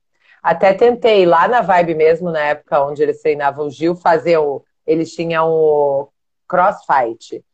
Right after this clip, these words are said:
que era uma mistura de movimentos e cross, e, e Muay Thai.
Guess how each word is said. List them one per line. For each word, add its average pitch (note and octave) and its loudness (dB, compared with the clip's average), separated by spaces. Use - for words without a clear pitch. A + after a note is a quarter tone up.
que F3 -2
era D#3+ 4
uma D#3+ 0
mistura E3 0
de D3+ -4
movimentos D#3+ -6
e F3+ 0
cross, G#3+ -4
e, E3+ 2
e F3 2
Muay F3+ -2
Thai. - -8